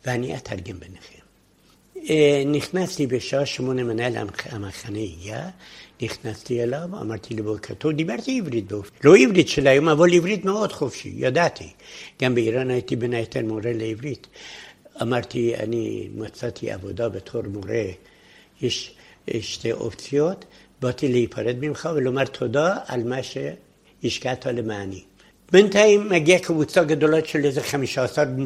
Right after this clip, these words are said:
בחורים, גברים, ניגשים אל המשרד. הוא אומר, "מי אלה?" אני אומר, "אשאל אותם", כאילו. אני אומר, "אלה רוצים לדבר איתך." אני אומר, "אבל אני לא מבין אותם", אמרתי, "אני אתרגם."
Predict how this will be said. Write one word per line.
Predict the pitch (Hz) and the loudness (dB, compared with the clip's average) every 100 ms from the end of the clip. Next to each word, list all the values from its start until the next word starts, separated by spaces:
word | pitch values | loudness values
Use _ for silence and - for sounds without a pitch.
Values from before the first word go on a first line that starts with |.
| 113 | -4
בחורים, | 113 - 113 131 147 107 | -8 -10 -8 -2 -2 -2
גברים, | 110 107 113 127 - _ _ _ _ _ _ _ _ - | -6 -6 -6 -6 -8 _ _ _ _ _ _ _ _ -4
ניגשים | 143 143 147 139 131 - 147 | 0 2 4 2 2 0 2
אל | 139 | 2
המשרד. | 123 117 - 104 - _ _ - _ - | 0 -4 -6 -8 -8 _ _ -20 _ -4
הוא | 139 | 2
אומר, | 143 151 | 4 4
"מי | 151 190 196 | 4 4 4
אלה?" | 131 107 | 2 -2
אני | 107 117 | -4 -4
אומר, | 120 117 | -2 -4
"אשאל | 110 - 117 | -6 -6 -6
אותם", | 101 - 101 87 | -6 -12 -18 -12
כאילו. | - 101 101 98 - - - 113 | -4 -4 -4 -12 -20 -20 -12 -6
אני | 113 | -4
אומר, | 110 120 - - | -2 -4 -6 -2
"אלה | 123 143 170 - 117 | 0 2 -2 -6 -12
רוצים | - - 123 | -10 -4 -4
לדבר | 113 101 92 113 | -2 -4 -4 -4
איתך." | 101 - 90 - _ _ _ _ _ _ _ _ _ _ - | -4 -8 -16 -18 _ _ _ _ _ _ _ _ _ _ -2
אני | 120 | 2
אומר, | 123 123 | 4 4
"אבל | 120 | 4
אני | 127 123 131 | 2 2 2
לא | 143 | 2
מבין | 151 185 220 | 2 0 -4
אותם", | 202 - 120 | -4 -4 -4
אמרתי, | 113 127 107 127 107 | -4 -4 -6 -6 -4
"אני | 110 98 | -4 -6
אתרגם." | - 98 87 | -8 -12 -14